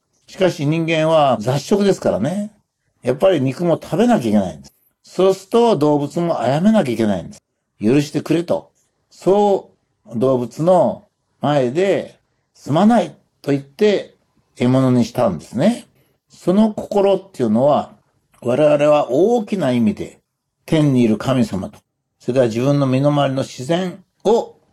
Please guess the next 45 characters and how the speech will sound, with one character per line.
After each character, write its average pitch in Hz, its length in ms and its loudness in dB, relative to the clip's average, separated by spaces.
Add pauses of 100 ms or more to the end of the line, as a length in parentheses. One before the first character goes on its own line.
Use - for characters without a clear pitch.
(220)
本 208 280 2
当 240 120 0
に 247 120 2
尊 160 240 -2
敬 123 180 2
し - 100 -6
て、 - 240 -16 (420)
そ - 200 -2
の 214 160 4
縛 202 320 -2
り 254 100 -4
の 247 140 -2
中 226 400 -2
で 220 280 0
生 139 120 -6
き 151 140 -2
る 127 80 2
必 - 160 -6
要 85 60 -2
が 82 100 -10
あ - 20 -18
る。 - 80 -20
だ 151 140 0
か 131 60 0
ら、 120 180 0 (580)
僕 156 200 -6
は 135 60 2
い 139 80 0
つ 139 80 -6
も 139 80 0
言 123 100 -2
っ - 20 -20
て 156 120 -4
る 156 60 -2
よ 156 80 -2
う - 20 -2
に、 135 140 -2
あ 123 80 2
の、 120 260 0
食 127 140 -4
べ 156 140 0
過 202 120 -8
ぎ 208 140 -2
て 151 160 -2
ね、 208 360 0